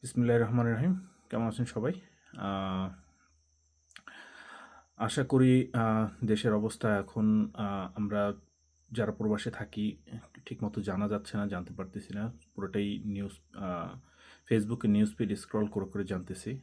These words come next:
So, দোয়া করব, প্রার্থনা করব যেন দেশের সবাই ভালো থাকেন, সুস্থ থাকেন। এবং এখন যে এক দফা এক দাপি যে আন্দোলন নিয়ে ছাত্র মাঠে নেমেছে, আহ, আশা করি তাদের এই আন্দোলনটা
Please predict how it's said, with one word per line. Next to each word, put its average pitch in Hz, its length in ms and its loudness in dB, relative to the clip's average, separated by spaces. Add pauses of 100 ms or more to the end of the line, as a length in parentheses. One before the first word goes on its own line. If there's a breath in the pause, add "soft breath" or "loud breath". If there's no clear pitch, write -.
(180)
So, 104 240 2 (760 loud breath)
দোয়া 117 260 10
করব, 120 420 4
প্রার্থনা 110 440 0
করব 107 420 2
যেন 98 380 0
দেশের 101 400 -12
সবাই 104 500 0 (840)
ভালো 117 220 -2
থাকেন, 107 260 -4
সুস্থ - 280 -8
থাকেন। 104 340 -4 (720 soft breath)
এবং 113 460 6 (320)
এখন 120 360 2
যে 117 360 2 (120)
এক 110 180 0
দফা 120 300 2
এক 104 120 -2
দাপি 107 220 0
যে 104 120 2
আন্দোলন 101 400 4
নিয়ে 107 240 6
ছাত্র 107 380 -4
মাঠে 95 280 -4
নেমেছে, 95 640 -4 (400 loud breath)
আহ, 92 280 -2
আশা 98 180 0
করি 113 240 -2
তাদের 101 300 -2
এই 107 260 -4
আন্দোলনটা 95 640 -4